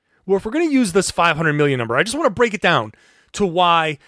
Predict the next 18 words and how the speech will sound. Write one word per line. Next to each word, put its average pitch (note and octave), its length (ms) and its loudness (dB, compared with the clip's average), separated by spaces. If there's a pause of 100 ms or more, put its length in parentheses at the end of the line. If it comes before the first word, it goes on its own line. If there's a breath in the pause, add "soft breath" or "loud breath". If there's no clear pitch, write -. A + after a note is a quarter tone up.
(120)
five G#3 380 0
hundred G3+ 260 0
million F3 560 0 (240 soft breath)
is D#3 480 0
much D#3+ 580 -2
more A3+ 220 2
important F#3+ 400 -2
to E3+ 300 0
the D#3 260 -6
owners E3 560 0 (300 soft breath)
versus F3 680 2 (220 soft breath)
to F3 160 -2
some F3+ 240 2
of E3 80 0
these D3+ 160 -4
players, C3+ 640 0 (160)
and D#3+ 200 -2
why D#3+ 540 0